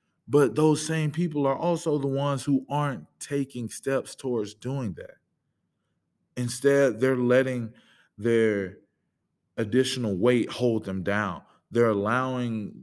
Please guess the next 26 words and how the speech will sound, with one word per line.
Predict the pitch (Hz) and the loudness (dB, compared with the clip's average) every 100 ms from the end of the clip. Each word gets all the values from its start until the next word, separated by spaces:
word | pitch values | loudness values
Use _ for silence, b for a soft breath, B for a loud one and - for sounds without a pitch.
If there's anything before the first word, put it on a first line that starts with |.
| 85 | -6
their | 110 107 | -2 0
goals | 90 110 117 117 104 98 | 2 4 4 4 0 -2
or | 95 85 - _ 117 | -4 -4 -10 _ -4
outside | 120 90 - 117 113 107 104 95 | -2 -4 -6 -6 -4 -4 -6 -8
influencers | 113 110 107 101 95 92 85 87 - b b _ | -6 -6 -6 -4 -6 -8 -14 -16 -18 b b _
to | - | -6
tell | 104 127 117 113 | -4 -2 0 2
them, | 98 92 | 0 -2
like, | 90 87 | -4 -6
"You | 92 101 | -4 -4
know | 101 | -2
what? | 101 101 78 | 0 -2 -4
This | 104 104 | -6 -6
is | 95 85 | -10 -6
not | 90 98 95 | -4 -4 -4
the | 90 | -2
right | 92 92 73 | 0 -2 -4
time | - 92 90 | -6 -4 -4
to | 87 | -4
be | 80 85 | -4 -6
attempting | - - 98 - 87 | -6 -6 -6 -4 -6
to | |
open | 78 92 87 | -6 -6 -8
up | 87 78 | -12 -12
a | |
business. | 76 90 95 87 85 | -12 -6 -4 -6 -14